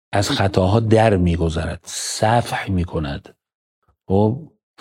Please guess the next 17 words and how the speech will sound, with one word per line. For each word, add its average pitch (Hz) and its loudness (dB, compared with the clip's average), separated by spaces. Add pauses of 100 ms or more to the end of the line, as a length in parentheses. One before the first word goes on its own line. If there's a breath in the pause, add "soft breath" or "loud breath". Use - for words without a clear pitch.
(200 soft breath)
نه 104 0
حتی 120 2
عفو 98 0
می‌کند، 92 2
صفح 117 0
می‌کند. 85 -2
یعنی 90 2
اصلاً، 107 2 (640 soft breath)
اصلاً 120 2
هیچی. - 0 (340)
خب؟ 101 0 (460)
اینا 160 4
مال 170 6
خاصیت 139 2
این 156 4
است 156 2
که، 156 4